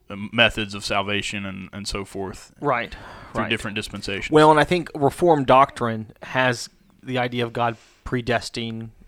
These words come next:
Speaker 2: before the foundations of the world,
Speaker 1: Mm-hmm.
Speaker 2: this type of elec-, you know, th-, this high view of election versus, I mean, in most cases, dispensationalism, almo-, I mean, al-,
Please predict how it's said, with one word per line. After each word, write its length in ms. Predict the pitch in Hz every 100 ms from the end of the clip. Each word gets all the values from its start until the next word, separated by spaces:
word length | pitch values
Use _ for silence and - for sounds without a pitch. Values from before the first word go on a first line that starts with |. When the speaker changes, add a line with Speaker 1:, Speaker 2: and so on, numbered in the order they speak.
| - - - 117
Speaker 2:
before 220 | 123 127
the 60 | -
foundations 440 | 120 117 117 120
of 40 | 117
the 60 |
world, 500 | 120 123 127 123 123
Speaker 1:
Mm-hmm. 100 | 107
Speaker 2:
this 160 | 123 -
type 300 | 123 123 -
of 320 | 123 120 - - - - - - _
elec-, 440 | 127 123 131 - -
you 60 |
know, 120 | 123 110
th-, 200 | 127 -
this 140 | 131
high 260 | - 131 135
view 180 | 127 131
of 80 | 113
election 680 | 110 131 - - 113 113 120
versus, 360 | 123 - 120 - _ 127 123 -
I 80 | 127
mean, 320 | 117 113 113 98 113
in 140 | 127
most 220 | 127 170
cases, 560 | - 98 - - - - _ _ _ _ - 131
dispensationalism, 920 | - 123 127 123 123 113 110 107 107 - _ _ -
almo-, 300 | 139 127 127
I 40 |
mean, 160 | 143 135
al-, 140 | 165